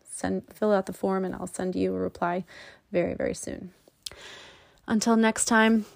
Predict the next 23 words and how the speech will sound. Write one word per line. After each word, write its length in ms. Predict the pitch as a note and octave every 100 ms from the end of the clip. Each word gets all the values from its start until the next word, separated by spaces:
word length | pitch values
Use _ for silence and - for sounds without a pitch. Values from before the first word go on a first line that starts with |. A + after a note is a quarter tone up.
| -
I 60 | A#3+
invite 280 | A3+ A3 A#3
you 160 | B3
to 100 | A#3+
keep 520 | A#3+ - A#3+ A#3+ -
nurturing 640 | A3 G#3+ G#3 A3+ G#3 G3+ G#3
your 220 | G#3 G3
self-love, 680 | G3 - F#3+ - F3+ F3 - - - - -
setting 600 | - - G#3+ G3+ G3 F#3
those 220 | G3 G3
healthy 360 | - F3+ F#3 F#3+
boundaries, 640 | F#3 F3 F#3 - - - - - - _
filling 380 | - - E4+ D4
your 160 | G#3+ F#3+
life 400 | E3+ - F#3+ -
with 220 | G#3+ -
love 340 | G#3+ A3 G3
from 400 | G3 - A3+ B3
within 640 | A#3 A3 - A3+ G#3+ F#3+ F#3+ - - - _ -
and 300 | F#3+ F#3+ F#3
from 260 | - F#3
other 240 | - F3+ F3
people. 460 | - G3 - -